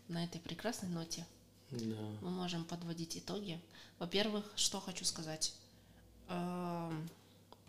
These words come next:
Speaker 1: я думаю, что люди должны стремиться к, к тому, чтобы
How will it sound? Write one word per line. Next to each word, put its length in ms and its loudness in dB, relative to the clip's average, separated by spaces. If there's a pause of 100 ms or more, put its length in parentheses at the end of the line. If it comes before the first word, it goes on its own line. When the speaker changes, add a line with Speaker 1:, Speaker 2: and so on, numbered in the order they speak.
(240)
Speaker 1:
я 160 4
думаю, 320 8
что 180 2
люди 240 4
должны 600 2 (320)
стремиться 720 2 (260)
к, 80 -10 (1160)
к 60 -8
тому, 220 4
чтобы 460 2